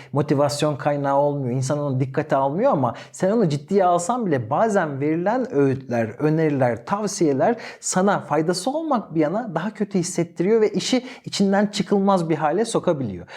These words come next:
Bugüne kadar hayatımda aldığım en kötü tavsiyeleri seninle paylaşmak istiyorum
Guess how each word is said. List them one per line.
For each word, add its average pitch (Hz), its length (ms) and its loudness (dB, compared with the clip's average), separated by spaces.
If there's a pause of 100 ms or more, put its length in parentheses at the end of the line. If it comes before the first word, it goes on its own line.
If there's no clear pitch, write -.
(180)
Bugüne 233 320 2
kadar 165 300 0
hayatımda 196 680 0
aldığım 196 460 2
en 226 180 0
kötü 175 280 -4
tavsiyeleri 156 580 0
seninle 147 320 -4
paylaşmak 147 560 -2
istiyorum 165 400 -2